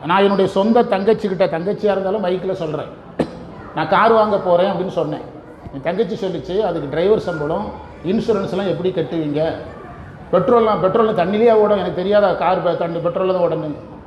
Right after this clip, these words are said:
காசு இருக்கிறவங்க என்ன சொல்ல வர்றாங்கன்னா, "நாங்க கார்ல போவோம், நீங்க பார்த்துக்கிட்டே இருக்கணும், நீங்க என்ன வாங்கக்கூடாது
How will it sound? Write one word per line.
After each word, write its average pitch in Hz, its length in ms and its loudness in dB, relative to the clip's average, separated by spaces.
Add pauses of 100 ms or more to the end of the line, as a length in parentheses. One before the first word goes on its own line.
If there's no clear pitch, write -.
(500)
காசு 233 360 2
இருக்கிறவங்க 220 360 4
என்ன 196 240 2
சொல்ல 202 260 2
வர்றாங்கன்னா, 151 840 2 (640)
"நாங்க 175 300 2
கார்ல 180 480 2
போவோம், 175 340 4 (220)
நீங்க 170 240 -2
பார்த்துக்கிட்டே 165 440 -2
இருக்கணும், 139 580 -4
நீங்க 165 240 -2
என்ன 170 260 2
வாங்கக்கூடாது 165 540 2